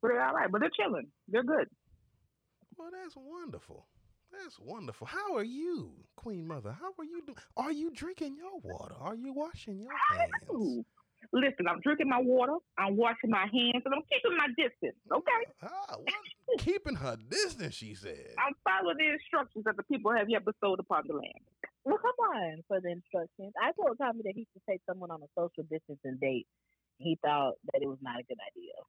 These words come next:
Speaker 1: I don't even know what that means.
Speaker 2: Thank you.
Speaker 3: He should sit in the front
Speaker 2: <laughs>
Speaker 3: seat
Speaker 2: Thank you.
Speaker 3: and
Speaker 2: No
Speaker 3: the
Speaker 2: one knows
Speaker 3: girl
Speaker 2: what
Speaker 3: can
Speaker 2: that
Speaker 3: sit in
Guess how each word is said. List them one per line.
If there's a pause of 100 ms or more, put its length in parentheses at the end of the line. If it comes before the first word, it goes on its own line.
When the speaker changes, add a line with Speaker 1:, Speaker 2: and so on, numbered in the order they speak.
(320)
Speaker 1:
I
don't
even
know
what
that
means.
Speaker 2:
Thank
you.
Speaker 3:
He
should
sit (260)
in
the
front
Speaker 2:
<laughs>
Speaker 3:
seat (120)
Speaker 2:
Thank
you.
Speaker 3:
and (100)
Speaker 2:
No
Speaker 3:
the
Speaker 2:
one
knows
Speaker 3:
girl
Speaker 2:
what
Speaker 3:
can
Speaker 2:
that
Speaker 3:
sit
in